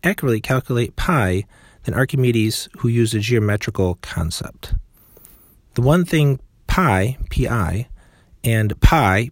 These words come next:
P I E, have in common is that they have been known to exist since ancient civilizations.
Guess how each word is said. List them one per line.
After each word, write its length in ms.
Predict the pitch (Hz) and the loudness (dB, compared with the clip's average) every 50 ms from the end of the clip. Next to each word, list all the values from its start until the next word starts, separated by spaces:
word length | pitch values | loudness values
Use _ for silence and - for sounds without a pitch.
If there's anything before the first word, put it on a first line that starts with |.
| _ - | _ -8
P 220 | - - 127 113 | -4 -2 -2 0
I 220 | 82 92 92 90 - - | 0 0 0 0 -2 -2
E, 320 | 147 135 95 90 107 131 - _ _ _ _ _ _ _ _ _ _ - | 0 0 0 0 -2 -4 -6 _ _ _ _ _ _ _ _ _ _ -4
have 200 | - - 117 113 | 0 2 2 2
in 140 | 113 110 113 | 2 0 -2
common 500 | - - - 185 180 143 104 98 107 113 - - - - | -2 0 2 2 4 4 2 2 0 0 -2 -2 -4 -4
is 100 | - 120 | -4 -4
that 140 | - 117 107 | -2 -2 0
they 100 | - 110 | -2 -2
have 240 | 104 - 123 113 113 | -2 0 -2 0 0
been 180 | 113 113 117 120 | 0 0 2 2
known 240 | 127 135 147 160 | 2 2 2 2
to 140 | 165 - 175 | 0 0 -2
exist 420 | 160 143 123 117 110 107 - - - | -2 -2 0 0 -2 -2 -2 -4 -4
since 320 | - 120 104 92 - - - | -2 0 0 -2 -2 -4 -2
ancient 460 | 123 123 123 - - 131 120 - - | 0 0 0 0 0 -2 -4 -4 -6
civilizations. 1000 | - - - 113 110 104 101 98 92 90 90 - - - - - 80 - - - | -6 -4 -2 0 0 0 0 0 -2 -4 -6 -4 -4 -4 -4 -6 -10 -12 -12 -14